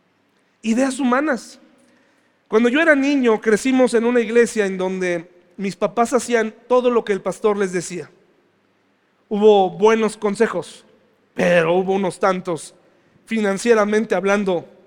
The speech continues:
terribles. Hubo momentos horribles, escabrosos, momentos donde la figura del pastor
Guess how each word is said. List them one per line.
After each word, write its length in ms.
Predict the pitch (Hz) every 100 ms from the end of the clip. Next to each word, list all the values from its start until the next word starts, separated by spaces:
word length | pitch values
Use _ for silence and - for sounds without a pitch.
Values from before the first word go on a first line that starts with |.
| _ _
terribles. 760 | 180 180 190 262 247 185 - - _ _ _ _ _ _ _ _ _ _ -
Hubo 140 | 185
momentos 600 | 240 226 233 247 247 - -
horribles, 600 | 196 220 269 254 190 190
escabrosos, 840 | - 190 180 240 247 208 156 - - _ _ _ _ _ _ _ -
momentos 440 | 202 240 269 269
donde 560 | 247 233 214 202 180 170
la 120 | 202
figura 340 | 190 214 247 240
del 180 | 220
pastor 540 | - 196 - 220 185